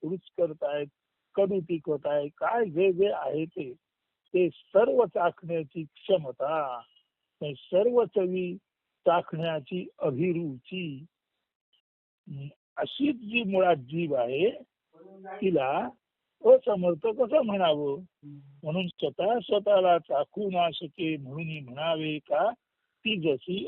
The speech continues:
असमर्थ, म्हणजे जिभेला असमर्थ म्हणावे का? तरी अखिल अभिरुचीचे जी भांडार नसे का सर्व समर्थ. परंतु जगातील सर्व चवीचं जी भांडार आहे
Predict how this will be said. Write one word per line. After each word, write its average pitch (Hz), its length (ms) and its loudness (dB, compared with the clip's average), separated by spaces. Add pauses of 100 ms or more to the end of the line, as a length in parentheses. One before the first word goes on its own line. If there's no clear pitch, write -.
असमर्थ, 160 560 -4
म्हणजे 151 380 -4
जिभेला 131 480 -2 (480)
असमर्थ 165 600 0
म्हणावे 131 480 -6
का? 147 280 0 (560)
तरी 165 160 4 (100)
अखिल 240 300 0
अभिरुचीचे 196 1040 0
जी 156 240 -4
भांडार 131 640 2 (720)
नसे 156 380 0
का 151 300 2
सर्व 143 400 -2
समर्थ. 139 500 -10 (680)
परंतु 151 380 -4
जगातील 147 720 0
सर्व - 420 0 (680)
चवीचं 180 500 2
जी 156 200 -2
भांडार 135 520 2
आहे 139 400 2